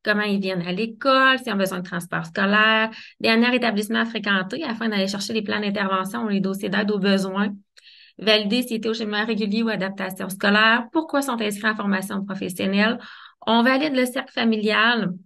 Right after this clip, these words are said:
On valide là aussi s'ils ont des enfants, puis comment ça se passe. On valide au niveau de l'emploi, si c'est un besoin, mais on est capable de le repérer facilement.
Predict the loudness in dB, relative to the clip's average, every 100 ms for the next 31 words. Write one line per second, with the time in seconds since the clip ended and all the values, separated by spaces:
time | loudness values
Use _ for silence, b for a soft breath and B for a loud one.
0 | _ _ _ _ _ 0 2 4 2 0
1 | 0 -2 -4 -6 -6 -4 -2 0 0 -2
2 | -2 -6 -2 -2 0 -2 -6 -2 2 2
3 | 0 -4 B B B B 2 2 2 2
4 | 0 0 -2 0 2 0 -2 -4 -4 -4
5 | -8 -14 -6 -2 2 2 2 2 0 0
6 | 0 -2 -2 -2 -2 -2 -4 -4 -6 -6
7 | -4 -2 0 0